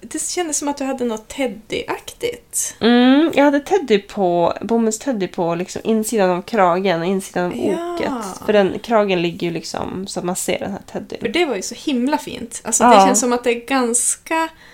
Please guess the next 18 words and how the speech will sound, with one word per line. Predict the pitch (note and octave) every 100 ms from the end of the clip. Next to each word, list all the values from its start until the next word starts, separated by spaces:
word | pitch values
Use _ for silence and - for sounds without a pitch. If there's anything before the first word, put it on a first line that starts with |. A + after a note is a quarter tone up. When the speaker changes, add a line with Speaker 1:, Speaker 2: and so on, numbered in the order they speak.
| - - _
Speaker 1:
just | A#3 A#3 A#3+ - - C4
nu | D4 C#4+ C4+
är | - G3+ G3+
det | E3+
ju, | D#3 - E3 D#3+ - _ _ _ _ A3
men | G#3 G#3 - - -
det, | - G#3 F#3
vi | G#3
har |
pratat | G#3 G3 G3+ F3
om |
det, | D#3 D#3+
att | -
det |
är | E3+
mycket | F3 F#3+
oversized. | F3+ F#3+ E3+ G2+ G#3 - - - _ -
Speaker 2:
<gasps> | D4 D4+